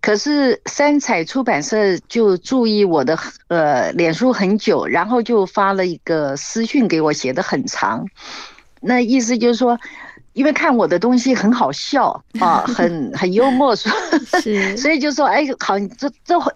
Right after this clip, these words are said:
Speaker 1: 我是一个很欢乐的人，所以就约见面。”我说，“好啊，好啊。”因为我通常是这个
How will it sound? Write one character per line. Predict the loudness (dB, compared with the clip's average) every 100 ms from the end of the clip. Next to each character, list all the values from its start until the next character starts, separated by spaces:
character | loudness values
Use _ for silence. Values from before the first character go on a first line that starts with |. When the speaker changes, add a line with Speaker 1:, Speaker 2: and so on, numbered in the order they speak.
| _
Speaker 1:
我 | -4
是 | -2 -2
一 |
个 | -2
很 | -2
欢 | -2 0 0 0
乐 | 0
的 | 0
人， | 0 -2
所 | 0 -2
以 |
就 | 0 -2
约 | 0 0
见 | 0 0
面。” | 0 0 -2 -8 -20 -10
我 | -4
说 | 0 0 0
，“好 | 2
啊， | 2 2 2
好 | 2
啊。” | 2 2 -2 -12 -20 _ _ -6
因 | -2 2
为 | 2 4 2
我 | 2 0 0
通 | 0 0 2
常 | 2 0 -2
是 | -2 -4
这 | -2 -2
个 | 0 2 0